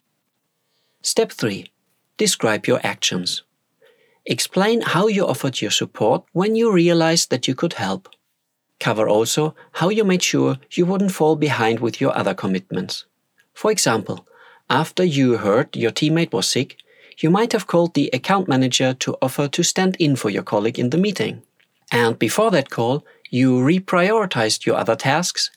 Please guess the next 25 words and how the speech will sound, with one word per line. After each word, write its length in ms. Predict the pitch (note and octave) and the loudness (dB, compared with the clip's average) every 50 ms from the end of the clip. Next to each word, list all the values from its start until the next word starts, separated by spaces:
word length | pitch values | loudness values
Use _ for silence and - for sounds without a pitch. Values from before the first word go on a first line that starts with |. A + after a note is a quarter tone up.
| _ _ - | _ _ -2
and 180 | G#3 A#3 A3 G#3+ | -2 0 0 2
aligned 340 | F3+ D3 C#3 C#3+ D3+ D#3+ D#3 | 2 2 2 2 2 0 0
with 140 | C3+ B2+ | -2 -2
the 100 | - A2+ | -4 -4
concerned 480 | - - A#2+ A2 G#2+ - - A#2+ B2 C3 | -6 -4 -4 -4 -2 -2 0 0 0 0
stakeholders. 760 | - - - A#2 A2 - - G#2 G2+ F#2+ F#2+ F#2+ - - - _ _ _ _ _ _ _ _ _ _ _ _ _ _ _ _ _ _ _ _ - | 0 0 0 -2 -2 -2 -4 -4 -4 -4 -4 -4 -6 -10 -12 _ _ _ _ _ _ _ _ _ _ _ _ _ _ _ _ _ _ _ _ -2
Once 340 | - A#2 E3+ A3 A#3 - | 0 0 2 2 0 0
you 80 | A#3 G#3+ | 0 0
have 100 | F#3+ E3+ | 0 0
explained 500 | C#3+ - - - - A2 - A#2+ - - - | -2 -4 -4 -4 -2 0 0 0 0 -4 -6
how 280 | - - - F#3+ G#3 | -8 -4 -2 0 0
you 200 | A3 G3+ D#3 C#3 | 2 2 2 2
initiated 680 | - - A#2 B2+ F3+ F#3 - - A#2 G#2+ - - F#2+ - | 2 0 0 2 2 2 2 0 0 0 -2 -4 -6 -4
your 100 | G#2 F#2 | -4 -4
support, 480 | - - - - - G#2 B2+ - - - _ _ _ _ _ _ | -4 -6 -6 -6 -4 -4 -4 -4 -6 -12 _ _ _ _ _ _
summarize 680 | - - - - D3+ F#3+ A3 G#3 G3 F#3+ G3 F#3 - - | -6 -4 -2 0 0 0 0 0 0 0 0 0 0 0
your 100 | B2+ - | 0 0
actions 600 | - A#2 B2 - - - C#3+ D3 D3+ - - - | -2 -4 -2 -2 -2 0 0 0 -2 -2 -4 -4
that 180 | - A2 G2 - | -4 -4 -4 -2
helped 300 | - B2+ D#3+ F3+ - - | -2 -2 -2 -2 -4 -6
the 100 | B2+ - | -6 -4
team 400 | - - B2 B2 B2 B2+ B2+ C3+ | -2 0 2 2 2 2 0 -2
reach 300 | A2+ G#2 G#2 G#2 - - | -2 -2 -2 -2 -2 -4
its 160 | - - - | -4 -6 -4
goal. 400 | - A2 G2 F#2 F#2 F#2 - | -2 -2 0 -2 -2 -4 -8